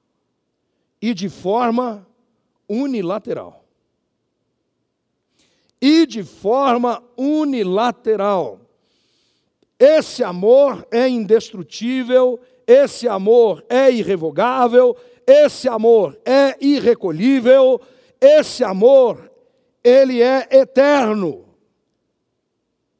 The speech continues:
Nós temos essa palavra, essa voz: "Eu não lançarei fora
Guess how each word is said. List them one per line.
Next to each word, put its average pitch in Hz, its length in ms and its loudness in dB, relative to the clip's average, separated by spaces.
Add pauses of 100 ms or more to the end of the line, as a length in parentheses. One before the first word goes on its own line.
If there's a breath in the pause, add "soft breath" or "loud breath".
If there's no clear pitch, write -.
(600)
Nós 254 320 -2
temos 285 380 0
essa 269 300 -2
palavra, 233 680 0
essa 240 380 -4
voz: 233 680 0
"Eu 285 520 4
não 269 500 -2
lançarei 262 640 2
fora 220 600 -2